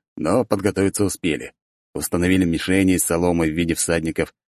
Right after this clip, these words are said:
и пристреляли по ним пару баллист. Когда выехали на поле и увидели соломенные мишени, Ярослав даже расстроился.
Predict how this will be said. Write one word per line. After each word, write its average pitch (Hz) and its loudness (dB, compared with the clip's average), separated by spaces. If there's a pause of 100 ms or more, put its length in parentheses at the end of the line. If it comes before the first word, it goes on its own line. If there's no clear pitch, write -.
(140)
и 92 0
пристреляли 113 2
по 101 -2
ним 95 4
пару 87 0
баллист. 87 -4 (720)
Когда 127 4
выехали 139 2
на 113 4
поле 120 2
и - 6
увидели 98 2
соломенные 82 0
мишени, 107 0 (240)
Ярослав 117 0
даже 104 2
расстроился. 78 -2